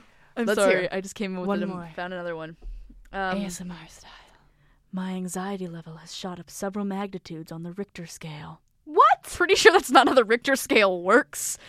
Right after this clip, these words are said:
Speaker 1: How did this get through an editor? Just a question.
Speaker 3: On the Richter scale.
Speaker 2: I don't know where this was originally published, but
Speaker 3: It was self-published.
Speaker 2: there's, it was,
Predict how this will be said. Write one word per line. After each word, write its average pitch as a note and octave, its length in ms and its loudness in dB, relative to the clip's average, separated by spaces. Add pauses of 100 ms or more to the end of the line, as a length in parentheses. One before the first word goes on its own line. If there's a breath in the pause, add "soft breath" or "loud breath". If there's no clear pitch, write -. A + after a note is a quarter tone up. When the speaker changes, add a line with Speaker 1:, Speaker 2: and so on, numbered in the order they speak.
(220 loud breath)
Speaker 1:
How F#4 160 6
did G4+ 140 0
this G#4 140 2
get D4 200 0
through B3+ 200 0
an G3+ 120 -2
editor? F3+ 440 2
Just B3+ 220 -2
a C#4 60 0
question. G#3+ 640 -4 (260)
Speaker 3:
On F#4+ 140 -12
the F#4+ 100 -8
Richter G4 480 -4
scale. B3+ 720 -6 (1080)
Speaker 2:
I D4+ 60 2
don't F#4 160 0
know B3+ 140 2
where F#3 480 0
this G#3 200 -8
was G#3 160 -6
originally F#3+ 400 -6
published, F#3 720 -6
but F3+ 360 0
Speaker 3:
It F#4+ 80 2
was A4 120 2
self-published. C4+ 560 0
Speaker 2:
there's, A#3 380 0
it G3+ 80 -6
was, G3 220 -4